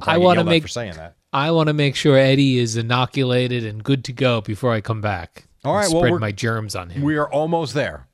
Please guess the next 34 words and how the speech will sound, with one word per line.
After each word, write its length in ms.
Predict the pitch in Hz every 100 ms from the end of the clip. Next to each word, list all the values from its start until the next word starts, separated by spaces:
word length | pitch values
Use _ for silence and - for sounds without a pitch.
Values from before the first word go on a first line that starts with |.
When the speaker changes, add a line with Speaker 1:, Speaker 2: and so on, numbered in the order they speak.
| _ _ _ - - - - -
Speaker 2:
How 100 | 233
about 200 | 302 -
the 160 | 143
Washington 640 | 120 127 151 143 151 127 117
football 440 | - 143 123 104
team? 440 | 95 110 101 98 113 _ _ _ _
What 180 | 202 277
a 160 | 135 - _ _ _ _ _ _
kick 220 | - 113
in 80 | 151
the 100 | 127
cojones. 680 | - 107 147 156 104 101 -
They're, 260 | 147 160 165 -
they're 160 | 147 160
gonna 260 | 190 185
Speaker 1:
<laughs> 0 |
Speaker 2:
release 480 | 147 143 151 175 - 147 165 - - 160 -
Alex 420 | 143 170 196 -
Smith? 720 | - 151 143 185 277 - - - _ -
Speaker 1:
Yeah. 380 | 98 156 202 120 _ _ _ _
Speaker 2:
The 80 | 123
Speaker 1:
Thanks. 160 | 185 302
Speaker 2:
guy 340 | 277 233 214
Speaker 1:
Thanks. 400 | - 147 185 -
See 160 | 185 196
ya. 120 | 139
Come 220 | 131 160
back, 180 | 160 131
play 100 | 160
of 60 | 160
the 100 | 156
year. 120 | 123
Get 120 | 110
out. 200 | 85